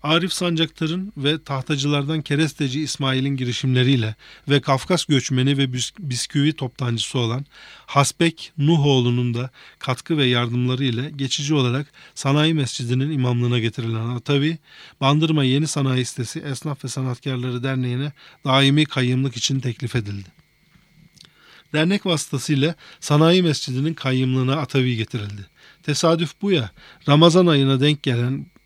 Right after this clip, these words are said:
bu girişim günlerinde Atavi halka ve bütün esnafa sanayi mescidinde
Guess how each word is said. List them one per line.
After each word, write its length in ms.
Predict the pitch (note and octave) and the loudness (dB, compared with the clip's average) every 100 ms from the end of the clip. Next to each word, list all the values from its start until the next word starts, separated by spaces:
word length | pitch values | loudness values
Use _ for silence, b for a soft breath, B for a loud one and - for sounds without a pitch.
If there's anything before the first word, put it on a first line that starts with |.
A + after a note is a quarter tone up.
| _ | _
bu 140 | C#3 C#3+ | -4 2
girişim 440 | C3+ A#2 - C3+ | 2 2 0 0
günlerinde 600 | A#2+ A2 G#2+ G#2 A2 C3+ B B B | 0 0 -2 -4 -4 -6 B B B
Atavi 380 | C3+ C#3+ D#3 D#3+ | -4 2 4 4
halka 440 | D3 D3 D3+ E3+ D#3+ | 2 -2 -2 0 0
ve 160 | C3 | 0
bütün 220 | B2+ E3+ | -2 -2
esnafa 460 | D3+ B2 A#2+ - C#3 | -4 -4 -6 -6 -6
sanayi 440 | - D3 D3+ D#3+ | -2 0 2 2
mescidinde 640 | D3+ B2+ - A#2+ A#2+ B2 | 0 -2 -4 -2 -2 -2